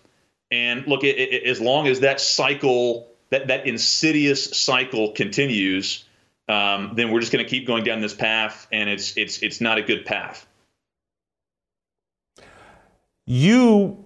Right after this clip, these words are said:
Speaker 2: left the N F L in two thousand fifteen. Colin Kaepernick took a knee in two thousand sixteen.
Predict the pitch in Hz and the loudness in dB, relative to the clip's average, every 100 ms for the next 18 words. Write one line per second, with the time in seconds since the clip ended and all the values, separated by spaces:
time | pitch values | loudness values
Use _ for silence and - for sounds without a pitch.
0 | - _ _ - 139 143 170 175 175 156 | -20 _ _ -2 4 6 8 6 4 4
1 | 147 143 139 123 135 131 127 123 123 120 | 6 6 4 4 6 8 8 4 2 0
2 | 117 - 156 151 139 127 113 113 - 117 | 2 2 2 4 6 6 4 -2 2 2
3 | - 131 120 110 104 98 - - - _ | 2 2 4 4 2 0 -10 -20 -20 _
4 | _ - 175 202 175 - 156 147 147 127 | _ 0 4 4 4 2 4 4 2 2
5 | 120 113 - - - 147 123 110 120 139 | 4 4 0 -12 0 2 4 4 4 4
6 | 127 113 107 - 131 - 120 117 101 107 | 4 2 0 0 2 4 4 4 2 -2
7 | - 135 117 - 107 104 101 101 98 | 2 0 0 -2 0 2 2 0 -2